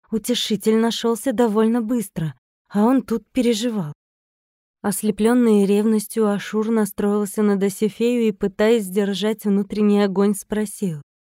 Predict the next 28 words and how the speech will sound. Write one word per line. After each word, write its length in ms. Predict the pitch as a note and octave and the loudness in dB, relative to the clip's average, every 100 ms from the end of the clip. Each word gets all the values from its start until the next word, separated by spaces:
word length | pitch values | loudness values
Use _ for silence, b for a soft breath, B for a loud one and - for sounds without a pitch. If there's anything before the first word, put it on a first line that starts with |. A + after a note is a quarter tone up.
| _ _ _ - | _ _ _ -2
«И 120 | G3 | -2
с 120 | - | -2
кем 220 | - F3+ | 0 2
обнимается 720 | F3+ F#3 F#3+ F#3+ G3 F#3 F#3 | 4 4 4 4 4 2 0
Дуся 380 | F3 E3+ F#3+ - | -4 0 0 2
на 240 | F#3+ F#3+ F#3+ | 2 4 2
этот 260 | F3 D3 | 0 -2
раз?» 340 | D#3+ D3 - - _ _ _ _ | 0 -2 -4 -16 _ _ _ _
«С 100 | - | -14
Дрейком», 640 | - D4+ D4+ C#4+ - F3+ D3+ _ _ _ _ A3 | -2 2 2 0 -2 -4 -4 _ _ _ _ -2
мысленно 580 | A#3+ C4+ - G#3+ G#3 G3+ | 0 0 2 4 4 2
ответила 500 | G#3 A#3+ A#3 G3+ G3 | 2 0 0 0 0
Дуся, 400 | F3+ C4 - G#3 | 0 -2 -2 -2
да 140 | F3+ | 2
еще 380 | G#3 G3 - C4 | 0 0 -2 -4
и 40 | |
с 140 | - B3 | -4 -4
улыбкой. 600 | A#3+ A#3+ A3 - F3 E3 _ _ _ _ _ - | -2 -2 -4 -10 -14 -14 _ _ _ _ _ -2
«Он 280 | C#4+ C#4+ | 0 2
меня 360 | C#4 B3+ A#3+ G#3+ | 4 4 2 0
простил». 760 | A#3 B3 A#3+ - - G#3 G3+ G3 _ _ _ _ _ _ _ | 0 -2 -4 -10 -6 -4 -4 -8 _ _ _ _ _ _ _
«А, 400 | E3 E3+ F3 F3 | -4 0 0 2
ну 200 | F3+ F#3 F#3 - | 2 0 -2 -4
тогда 400 | F#3+ E3+ F#3 F3+ | -2 0 0 2
ладно». 500 | F3 F3 E3+ E3 D3 _ _ _ _ _ - | 2 2 0 -4 -6 _ _ _ _ _ -6
Пламя 340 | A#3 A#3+ A#3+ | 0 2 2
дракона 500 | G3+ G3+ G3 G#3 G3 | 2 -2 0 0 2
утих. 420 | G3 - F#3 D3+ | 0 -4 -8 -8